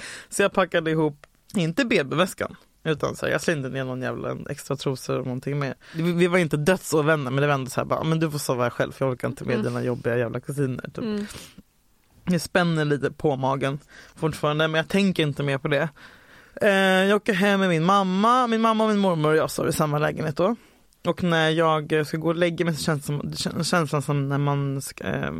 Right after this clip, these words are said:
Speaker 1: får mens, typ. Och
Speaker 2: Mm.
Speaker 1: mamma, "Det är någonting som kommer ut nu." Men
Speaker 2: Mm.
Speaker 1: ja, jag orkar, orkar knappt kolla. <laughs> Stapplar upp. "Jaha, det är blod, okej." Och då har jag haft en blödning typ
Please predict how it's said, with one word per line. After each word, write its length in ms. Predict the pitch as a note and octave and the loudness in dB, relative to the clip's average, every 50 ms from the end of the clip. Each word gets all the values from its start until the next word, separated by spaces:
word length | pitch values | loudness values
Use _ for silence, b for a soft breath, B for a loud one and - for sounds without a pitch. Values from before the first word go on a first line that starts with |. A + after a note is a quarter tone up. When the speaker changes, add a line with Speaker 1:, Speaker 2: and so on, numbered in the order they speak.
| - - | -8 -4
Speaker 1:
får 120 | - D#3 | -2 0
mens, 460 | E3+ G3+ G3 C#3+ - - C#3+ - - | 2 2 2 2 0 -4 -8 -10 -8
typ. 300 | - - - - - - | -8 -8 -10 -8 -10 -6
Och 60 | D3 | -2
Speaker 2:
Mm. 120 | D3 D3 C3+ | -2 0 0
Speaker 1:
mamma, 140 | C3+ C3+ C3+ | 0 -2 -4
"Det 160 | C#3 C#3+ D3+ | -4 -4 -4
är 40 | D#3 | -2
någonting 340 | D#3 D#3 C#3+ C3+ C3+ C3 | -2 0 0 -2 -2 -4
som 140 | B2 C3+ C3 | -6 -8 -8
kommer 280 | - - B2+ C3 C3 C3 | -8 -8 -6 -6 -4 -4
ut 200 | C3 B2+ C3 - | -6 -6 -8 -8
nu." 160 | - C3 C3 - - | -10 -10 -10 -10 -10
Men 140 | C#3 C3+ | -8 -8
Speaker 2:
Mm. 160 | C3+ C3 - F#3 | -6 -6 -6 -6
Speaker 1:
ja, 160 | C3 C3+ C3 | -6 -6 -4
jag 120 | B2+ C3 C#3 | -4 -4 -6
orkar, 160 | C#3 - - - | -6 -8 -4 0
orkar 340 | F3 D#3+ D#3 C#3+ C#3+ C#3 | 2 2 2 2 0 -2
knappt 240 | C#3+ - C3 C3+ - | -4 -6 -8 -8 -4
kolla. 320 | - C#3 B2+ C3 C3+ C#3+ C#3+ - - - | -4 -2 0 0 0 -2 -2 -6 -12 -18
<laughs> 180 | - - - - | -18 -18 -12 -12
Stapplar 640 | - - - F#3 E3+ - - - - - D#3+ D3 D3+ | -10 -2 0 0 0 0 -4 -6 -2 0 0 2 2
upp. 260 | D#3 D3+ - - - - - - E3+ - - - F#3 - B B B B B B B B B B B B B | 0 -2 -6 -10 -12 -12 -12 -12 -16 -18 -14 -14 -14 -12 B B B B B B B B B B B B B
"Jaha, 460 | F3+ F3 F3 E3 F3 G#3 G3+ G3+ G3 - - | 2 2 2 4 4 4 4 4 2 0 0
det 80 | F#3 F3 | 0 2
är 60 | E3+ | 2
blod, 520 | D#3+ D3+ E3+ F3+ F#3 D3 B2 C3 A#2+ A#2 | 2 2 2 2 2 2 0 -2 -2 -2
okej." 340 | C#3+ C#3 C3+ - B2+ B2+ C3 | -2 -2 -2 -4 -4 -4 -2
Och 60 | C#3+ | 0
då 80 | D3+ F3 | 0 2
har 60 | F#3+ | 2
jag 100 | F#3+ F3+ | 2 4
haft 220 | E3 F3+ F3 - | 2 0 0 0
en 100 | E3+ D3+ | -2 0
blödning 640 | D3 D#3+ F3 E3+ E3 D3+ D3 D3+ E3+ E3+ D#3+ D#3 C#3+ B B B B B B B _ - | 2 4 4 4 4 4 2 0 0 0 0 0 -2 B B B B B B B _ -6
typ 160 | - C#3+ C#3 | -6 -6 -6